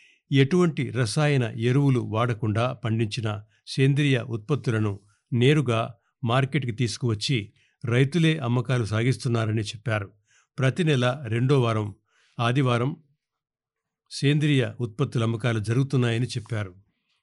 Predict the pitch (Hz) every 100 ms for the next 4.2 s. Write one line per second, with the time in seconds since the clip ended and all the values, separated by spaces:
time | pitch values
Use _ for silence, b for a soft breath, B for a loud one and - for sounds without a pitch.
0 | - 139 135 147 - 196 160 135 156 151
1 | 147 139 127 139 147 - 110 120 127 131
2 | 107 123 - 117 107 135 127 98 - _
3 | _ - 151 156 147 123 131 117 117 113
4 | 107